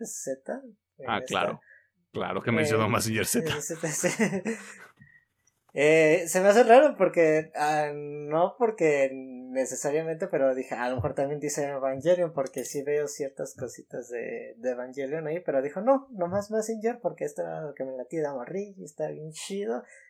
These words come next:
Speaker 1: y pues, que, pues, se agradece mucho que Guillermo haga todo tipo de películas y no se quede encerrado en un, un solo género. Eso sí, siempre se lo rescato mucho y pues,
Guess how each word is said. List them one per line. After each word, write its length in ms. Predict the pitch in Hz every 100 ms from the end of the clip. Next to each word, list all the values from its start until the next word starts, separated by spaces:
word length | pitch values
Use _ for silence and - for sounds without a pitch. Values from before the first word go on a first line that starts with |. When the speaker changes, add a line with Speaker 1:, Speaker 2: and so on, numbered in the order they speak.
| _
Speaker 1:
y 120 | 139
pues, 800 | 135 123 117 - - - - -
que, 280 | - 135 139
pues, 380 | - - - 151 143 135
se 160 | - 151
agradece 460 | 147 143 156 156
mucho 260 | 185 160 185 -
que 380 | 135 113 113 - - _ _ _ _
Guillermo 600 | - 147 151 165 175 185
haga 300 | 165 156 151
todo 200 | 151 147
tipo 300 | 147 147 160
de 120 | 143 135
películas 640 | 127 123 131 143 151 147
y 80 | 123
no 100 | 127
se 240 | - 139 135
quede 600 | 127 127 127 117 113 113
encerrado 760 | 123 131 127 123 131 135 120
en 160 | 107 117
un, 160 | 117 120 _ 151
un 300 | 135 139 156 156
solo 240 | 156 139
género. 440 | - 120 113 110 - _ -
Eso 280 | 156 -
sí, 220 | 147 - 131 -
siempre 400 | - - 135 139
se 140 | 151 127
lo 300 | 120 123 -
rescato 460 | 120 - 127 135
mucho 300 | 139 156 151
y 40 | -
pues, 420 | _ 165 - -